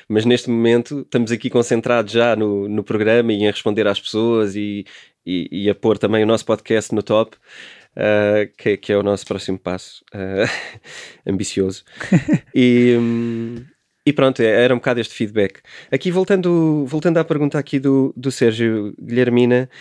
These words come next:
Speaker 1: eh, as icons de facto são, são frequentemente comparadas a, a crowdfunding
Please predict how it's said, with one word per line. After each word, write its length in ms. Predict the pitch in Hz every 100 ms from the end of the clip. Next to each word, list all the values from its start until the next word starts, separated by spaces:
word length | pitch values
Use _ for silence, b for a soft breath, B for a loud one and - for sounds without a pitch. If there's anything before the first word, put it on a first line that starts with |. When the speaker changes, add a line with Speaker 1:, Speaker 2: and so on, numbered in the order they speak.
| B B -
Speaker 1:
eh, 280 | 127 123 104
as 100 | 131
icons 300 | 160 160 151
de 60 |
facto 340 | - 143 - -
são, 480 | - 135 131 127 -
são 180 | 139
frequentemente 560 | 123 131 135 127 131 135
comparadas 640 | 127 120 120 123 117 110
a, 220 | 113 107 -
a 120 | 113
crowdfunding 760 | 131 120 - 107 101 101 107